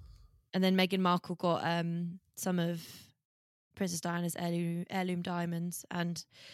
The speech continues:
Prince Harry did it in Fairmine gold for her. Not that I'm a royalist or anything. Um, Trinity in RuPaul Charles the Second.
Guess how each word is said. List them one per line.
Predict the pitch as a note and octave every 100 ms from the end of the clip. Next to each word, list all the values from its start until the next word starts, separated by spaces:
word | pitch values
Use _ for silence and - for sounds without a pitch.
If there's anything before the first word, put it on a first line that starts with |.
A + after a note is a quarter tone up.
| -
Prince | - G#3
Harry | F#3+ F#3
did | F#3+
it | F#3
in | - F3+ F#3
Fairmine | - F#3+ F#3 F#3
gold | F3+ F#3+ F#3
for | - F#3+
her. | F#3 G3 - _ _ _ _ _ _ _ - - - _ _ _ _ - - _ _ _ _ _ -
Not | G#3+
that | -
I'm | F3
a | F3+ F#3
royalist | F#3 F#3+ - G#3
or |
anything. | G3 F#3+ G#3 G3+ -
Um, | G#3+ G#3+ A3 A3
Trinity | F#3 D4 D4+ D#4 C#4+ C4+
in | A#3+ A#3
RuPaul | A#3 A#3+ - A#3
Charles | - G3+ G3+
the | G3
Second. | - F3+ F3+ F3 F#3